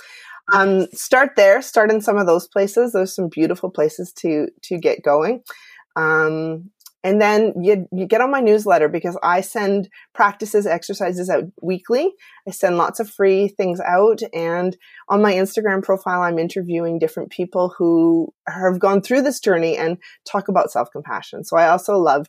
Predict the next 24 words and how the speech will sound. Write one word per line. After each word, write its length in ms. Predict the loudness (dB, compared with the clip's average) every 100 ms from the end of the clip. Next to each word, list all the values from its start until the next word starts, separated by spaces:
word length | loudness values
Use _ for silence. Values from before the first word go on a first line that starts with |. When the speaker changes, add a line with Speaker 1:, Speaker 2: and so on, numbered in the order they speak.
| -6
Speaker 1:
to 180 | -4 -4 -10 _
share 260 | 0 0 2
teacher 300 | -2 -6 -8
stories. 560 | -8 -4 -4 -4 -12
So 240 | -16 -8 0
that's 240 | 0 0
another 240 | -4 -4 -4
place 380 | -2 -2 -2 -6
that 100 | -6
you 160 | -6 -6
can 160 | -12 -12 _ _
hear 240 | 0 2
more 220 | 4 2 2
about 160 | 2
what 100 | 0
other 220 | -2 -4
people 320 | -6 -8 -6 -8
are 40 |
going 220 | -8 -10
through 200 | -8 -8
too. 300 | -6 -8 -8 -14 _ _ _ _ _ _ _ _ _ _ _ _ -16
Speaker 2:
Yes. 600 | -10 -6 -6 -8 -12 -16 -8
Okay. 400 | -8 -6 -4 -4
So 320 | -4 -2 0